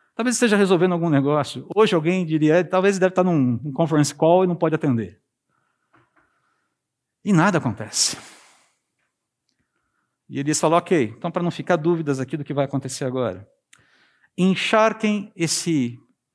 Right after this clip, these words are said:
esse holocausto, essa, esse altar onde nós vamos oferecer ao Deus Altíssimo, tá? Encharquem esse altar com água." Ah, não é o suficiente, coloquem mais. Deixem bem molhado,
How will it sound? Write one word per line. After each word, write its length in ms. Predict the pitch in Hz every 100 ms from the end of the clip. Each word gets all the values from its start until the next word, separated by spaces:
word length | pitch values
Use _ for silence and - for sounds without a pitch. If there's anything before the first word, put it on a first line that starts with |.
| _
esse 220 | 135 - 170
holocausto, 500 | 143 - 156 - 131
essa, 480 | - 113 120 123 _ _ _ _
esse 160 | - -
altar 460 | 139 - 151 127 131
onde 180 | 135 131
nós 140 | 147
vamos 180 | 143 147
oferecer 460 | 135 156 123 - 147
ao 100 | 123
Deus 240 | 143 147
Altíssimo, 680 | 113 - 165 151 120 113 - _ _ _ _ _
tá? 100 | - 180
Encharquem 580 | - 208 202 202 196
esse 140 | 175 156
altar 260 | 131 147
com 180 | 143 131
água." 380 | 117 110 90 - _ _ _ _ _ _ _ _ _ _ _ _ -
Ah, 60 | 160
não 100 | 185
é 40 |
o 40 | 202
suficiente, 520 | 208 190 - 156 -
coloquem 320 | 156 156 156
mais. 260 | 123 113 127
Deixem 320 | 196 - 196
bem 300 | 139 185 202
molhado, 720 | 185 175 156 143 117 101 98